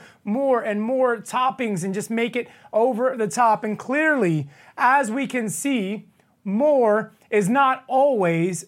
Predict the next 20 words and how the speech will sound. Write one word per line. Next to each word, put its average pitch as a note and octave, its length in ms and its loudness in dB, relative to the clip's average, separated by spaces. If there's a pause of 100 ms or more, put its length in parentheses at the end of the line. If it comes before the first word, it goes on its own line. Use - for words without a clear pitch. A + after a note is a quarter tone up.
better. D#3+ 760 -2 (720)
Now, G#3+ 100 4
I - 20 2
want C#4+ 140 0
you C#4 60 -2
to C4 60 0
hang C4+ 240 0
on C4+ 200 0
to A#3+ 100 -6
that. G#3+ 100 0
I A3 60 0
want B3 200 -4
you B3+ 100 -4
to A3 40 -4
think B3+ 260 -4
about F#3+ 260 0
that, F#3 140 -2
because F#3+ 280 -4
the F3+ 80 -6
same C#4 560 -4